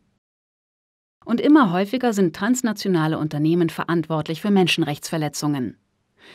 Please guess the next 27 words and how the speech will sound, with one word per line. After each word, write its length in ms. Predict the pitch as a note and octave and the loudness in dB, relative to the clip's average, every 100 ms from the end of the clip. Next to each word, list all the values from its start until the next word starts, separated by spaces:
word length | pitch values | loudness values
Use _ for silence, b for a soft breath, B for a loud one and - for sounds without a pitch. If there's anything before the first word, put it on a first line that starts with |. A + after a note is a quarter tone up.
| B - | B -4
In 80 | |
den 140 | A3 A3 | 0 2
meisten 360 | G3+ G3 - | 2 0 -2
Fällen 400 | G3+ G#3+ G#3+ A#3+ | -2 -2 0 0
haben 240 | A3+ G#3+ G#3 | 0 -2 0
sie 140 | F#3+ | 0
bisher 440 | E3+ G3 G3 F3+ D#3+ | -2 -4 -4 -6 -6
keine 560 | - D#3+ D#3 F3+ A3+ | -8 -4 -2 -2 -6
oder 260 | - G#3 G#3 | -8 -4 -2
nur 200 | G#3+ - | 0 6
ungenügende 640 | B3 G3+ E3+ D3+ E3 E3 | 6 6 2 0 0 -2
Entschädigungen 680 | E3+ - G3 E3 D3+ D3+ C#3+ | -4 -4 -4 -4 -4 -2 -2
geleistet. 680 | D3 C3+ - - F#2 - - _ _ _ _ | -4 -8 -10 -12 -14 -16 -20 _ _ _ _
Für 220 | - G3 F#3 | -6 -4 -2
die 100 | F3+ | -2
Betroffenen 600 | E3+ - F3+ - G3+ G#3+ | -4 0 0 2 -2 0
eine 260 | G3+ G#3+ | -2 -2
ausweglose 640 | G#3+ G3 - D3+ D#3 D3 D3 | -2 -4 -4 -4 -4 -4 -4
Situation, 760 | D#3 D#3 D3 - E3+ D3+ C#3 - _ - | -6 -6 -6 -6 -4 -2 -4 -8 _ -8
denn 140 | G#3+ | -4
die 120 | A#3 | 0
existierenden 800 | A3+ G#3+ G#3 G3+ C4 C4 A3+ F#3+ | -2 -2 -4 -2 -2 2 4 2
Klagewege 680 | E3+ E3+ F3 G#3 A3 A#3 A#3 | 0 -2 -2 -2 -2 -2 -2
sind 220 | G3 F#3+ | 0 -2
komplex 640 | - D#3+ D#3+ F3+ D#3 - - | -2 -6 -4 -6 -6 -8 -6
und 180 | G3 G3+ | -6 -4
teuer. 400 | A3+ F3 B2+ | -4 -4 -6